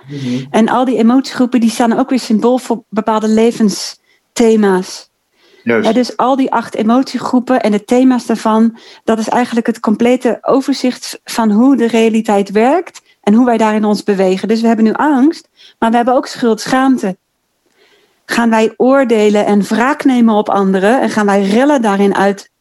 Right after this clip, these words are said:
Speaker 2: eh, uitlokken?
Speaker 1: Ja.
Speaker 2: Of gaan wij helemaal boven aan de ladder vanuit acceptatie naar elkaar kijken? Hè, boosheid, gaan we vanuit agressie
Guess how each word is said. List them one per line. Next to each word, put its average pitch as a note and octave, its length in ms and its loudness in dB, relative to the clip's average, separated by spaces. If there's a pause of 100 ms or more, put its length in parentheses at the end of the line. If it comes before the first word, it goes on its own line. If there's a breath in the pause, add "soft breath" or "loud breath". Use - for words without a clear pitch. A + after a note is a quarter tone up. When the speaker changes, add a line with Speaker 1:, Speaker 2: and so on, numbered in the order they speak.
(120)
Speaker 2:
eh, G3 220 0
uitlokken? G#3 760 0 (280)
Speaker 1:
Ja. D#3 400 -2
Speaker 2:
Of A#3 120 -2
gaan A3 260 -2
wij G#3+ 160 0
helemaal G#3+ 260 0
boven A#3+ 340 0
aan A3+ 60 0
de G#3+ 80 0
ladder G3+ 360 0
vanuit G#3 340 0
acceptatie B3+ 720 -2
naar G3 160 2
elkaar F#3+ 380 -2
kijken? F#3+ 480 -4 (1120 soft breath)
Hè, B3 200 0 (200)
boosheid, G#3 880 -2
gaan A3+ 240 -4
we A3 80 -4
vanuit G3+ 380 -2
agressie C4+ 800 0